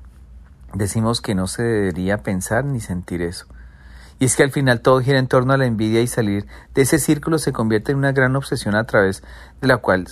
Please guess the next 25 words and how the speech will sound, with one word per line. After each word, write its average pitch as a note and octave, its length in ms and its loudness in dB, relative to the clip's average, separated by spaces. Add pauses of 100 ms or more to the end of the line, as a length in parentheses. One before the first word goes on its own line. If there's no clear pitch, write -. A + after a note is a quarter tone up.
sentimos A#2 640 -2 (140)
lo G#2+ 160 -4
peor. F2 380 -8 (1200)
Por D#3+ 160 4
eso C#3+ 260 0
es E3 180 -2
que E3+ 260 -4 (100)
Santiago A#2 840 -4 (720)
inicia, C#3 800 -2 (260)
el G#2+ 180 -2
apóstol A2 360 -2
Santiago, F#2+ 420 -4
para G#2+ 160 -6
ser E2 220 -10
más, F2 280 -8
más, F2+ 300 -10 (380)
más - 180 -6
claros, F#2+ 480 -4 (600)
inicia A2+ 760 -2 (140)
claramente A2+ 1040 -2
esta A2 260 -4
segunda G2 420 -4
lectura F#2 540 -8 (100)
de E2+ 280 -6
este F2 360 -8